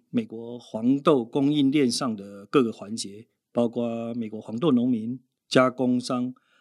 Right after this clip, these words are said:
还有贸易商、经销商、合作社和农业机构等。那我们协会是由，呃，美国大豆基金会 United Soybean Board 和美国黄豆协会 American Soybean Association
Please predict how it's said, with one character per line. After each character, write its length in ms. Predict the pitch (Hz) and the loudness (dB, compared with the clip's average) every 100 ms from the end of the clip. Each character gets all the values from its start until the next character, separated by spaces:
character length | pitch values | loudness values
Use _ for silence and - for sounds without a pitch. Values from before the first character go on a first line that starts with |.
| _ | _
还 140 | 117 | -4
有 80 | 113 | 0
贸 180 | 127 147 | 2 4
易 100 | 131 | 4
商、 400 | 120 127 127 131 | 2 0 0 -2
经 220 | 123 120 | 0 -2
销 220 | 120 113 | -2 -6
商、 200 | 110 110 | -8 -12
合 160 | - 110 | -6 -4
作 220 | 143 147 | 0 0
社 260 | - 151 110 | 2 -2 -2
和 320 | - 110 104 _ _ _ _ | -6 -8 -10 _ _ _ _
农 200 | 107 107 | -8 4
业 140 | 135 139 | 6 6
机 160 | 120 | 2
构 160 | 117 113 | -2 -6
等。 180 | - 101 _ _ _ _ | -8 -16 _ _ _ _
那 240 | 123 123 120 | 0 2 0
我 140 | 117 | 0
们 120 | 135 | 0
协 220 | 131 131 | 2 0
会 180 | 135 160 | 0 0
是 220 | 131 143 | 0 0
由， 340 | 120 113 117 131 _ _ _ _ | 0 0 -4 -8 _ _ _ _
呃， 200 | 120 110 | -10 -8
美 220 | 107 107 | -8 -8
国 240 | 104 107 117 | -8 -8 0
大 180 | 135 123 | 2 2
豆 160 | 127 | 0
基 220 | 113 - | 0 -2
金 220 | 131 135 131 | 0 0 2
会 340 | 135 107 - _ - _ | 0 -2 -8 _ -20 _
United 520 | 117 117 123 123 120 | -2 0 2 0 0
Soybean 380 | - 117 113 110 | 0 0 -2 -2
Board 320 | 156 127 92 - _ _ _ _ _ | 0 0 -4 -16 _ _ _ _ _
和 160 | 139 127 | 4 4
美 320 | 110 107 110 101 | 2 -6 -8 -8
国 180 | 113 | -6
黄 240 | 131 110 123 | -4 -2 2
豆 100 | 151 | 2
协 220 | - 107 | 2 -4
会 320 | 123 104 - - | -6 -6 -10 -8
American 440 | 110 131 127 127 | 0 2 2 0
Soybean 360 | - 117 117 117 | 0 -2 -2 -6
Association 880 | 113 - 104 - 104 110 120 - | -6 -8 -8 -10 -8 -6 -4 -8